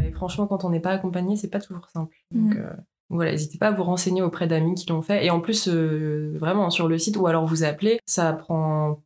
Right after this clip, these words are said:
Speaker 1: Enfin, une fois que vous avez réussi à les avoir, euh, ils vont, ils vont vite vous dire, euh, ce qu'il faut faire, quoi. Donc, euh, c'est pas,
Speaker 2: Mm.
Speaker 1: c'est pas ça le plus compliqué. Donc, voilà.
Speaker 2: Mais du coup, toi, vu que t'as un peu eu des problèmes, euh, pour, euh, faire toutes les démarches administratives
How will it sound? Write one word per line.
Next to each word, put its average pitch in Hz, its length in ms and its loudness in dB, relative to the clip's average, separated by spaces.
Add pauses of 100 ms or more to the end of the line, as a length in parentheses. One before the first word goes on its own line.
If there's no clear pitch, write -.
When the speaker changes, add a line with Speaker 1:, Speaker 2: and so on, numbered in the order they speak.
(100)
Speaker 1:
Enfin, 160 360 0 (240)
une 165 100 2
fois 170 140 0
que 175 60 0
vous 175 100 2
avez 165 140 2
réussi 170 340 2
à 170 80 4
les 156 160 2
avoir, 190 400 2
euh, 156 140 2
ils - 60 4
vont, 175 400 2
ils 196 80 4
vont 190 140 4
vite 226 260 4
vous 214 180 4
dire, 220 280 4
euh, 165 380 4
ce 165 100 -6
qu'il 170 100 -14
faut 208 140 -2
faire, 180 240 -4
quoi. 165 140 -4
Donc, 160 180 -4
euh, 156 160 -4
c'est 233 160 -4
pas, 226 160 2
Speaker 2:
Mm. 208 140 2 (420)
Speaker 1:
c'est - 100 -20
pas 190 100 2
ça 196 120 2
le 185 120 -2
plus 185 140 -6
compliqué. 175 480 -4 (280)
Donc, 160 180 -2
voilà. 151 200 -8 (140)
Speaker 2:
Mais 240 80 2
du 214 160 2
coup, 302 140 -2
toi, 262 240 0 (300)
vu 220 220 2
que 214 80 -6
t'as 214 160 0
un 214 140 4
peu 226 320 -2
eu 214 140 2
des 202 180 0
problèmes, 220 880 0
euh, 214 40 -4 (100)
pour, 220 280 0
euh, 208 80 2
faire 208 200 -4
toutes - 160 -8
les 226 80 0
démarches 214 340 2
administratives 208 840 0